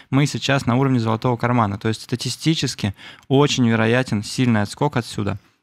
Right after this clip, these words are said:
куда-нибудь на тридцать девять сорок, вот в район как раз сетки E M A Ribbon. Да, это кажется сейчас нереальным на ближайших таймфреймах, да, то есть тут уже вот мы как отросли, но я вам напоминаю, что когда все начинают шортить,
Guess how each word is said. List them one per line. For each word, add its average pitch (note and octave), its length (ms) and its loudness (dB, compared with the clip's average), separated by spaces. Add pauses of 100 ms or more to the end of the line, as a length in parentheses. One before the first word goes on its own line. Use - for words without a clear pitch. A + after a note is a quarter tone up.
куда-нибудь B2+ 540 2
на A#2 80 0
тридцать A2+ 320 -4
девять A#2 300 0
сорок, B2 340 -2
вот A2 160 -4
в - 40 -4
район A2+ 260 0
как A#2 180 -8
раз G#2+ 160 -2
сетки - 420 -4
E A2+ 180 0
M A2 120 2
A A2+ 80 2
Ribbon. G2+ 320 -2 (320)
Да, C3 220 4
это A#2+ 160 0
кажется A2+ 360 -2
сейчас A#2 380 -2
нереальным C3 520 2
на A2 260 2
ближайших G#2+ 480 0
таймфреймах, G2 640 -2
да, A#2 160 0
то - 100 -8
есть - 240 -6 (300)
тут A2 180 -6
уже A2+ 200 2
вот A2+ 200 0
мы G#2 80 -2
как G2+ 140 0
отросли, G#2 480 -2
но C#3+ 340 2 (280)
я A2+ 80 2
вам C3+ 140 2
напоминаю, C3 340 2
что - 120 -8
когда A#2+ 200 0
все B2 240 0
начинают G#2+ 360 -2
шортить, - 480 -2